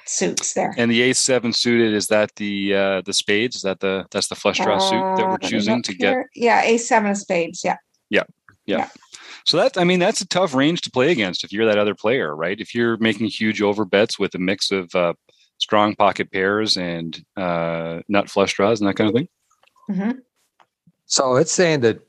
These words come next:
Speaker 3: to jam. Um, so it's actually,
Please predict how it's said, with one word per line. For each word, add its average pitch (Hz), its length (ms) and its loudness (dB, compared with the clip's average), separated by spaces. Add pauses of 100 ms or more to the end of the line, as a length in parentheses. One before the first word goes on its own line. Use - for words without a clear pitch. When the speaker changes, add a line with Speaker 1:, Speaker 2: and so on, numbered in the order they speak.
(100)
Speaker 3:
to 113 140 2
jam. 98 720 2 (340)
Um, 92 520 0 (680)
so 110 260 2
it's 107 180 0
actually, 110 640 2